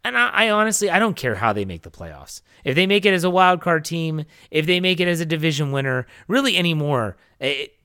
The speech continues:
you used to think about it just a few years ago, the top two teams had a bye.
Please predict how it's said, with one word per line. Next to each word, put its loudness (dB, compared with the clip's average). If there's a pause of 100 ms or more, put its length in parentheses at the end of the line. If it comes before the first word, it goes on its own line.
(280)
you -2
used 0
to -2
think -6
about -4
it -6
just -8
a -20
few -6
years 0
ago, -8
the -20
top -2
two -8
teams -6
had -6
a -8
bye. -2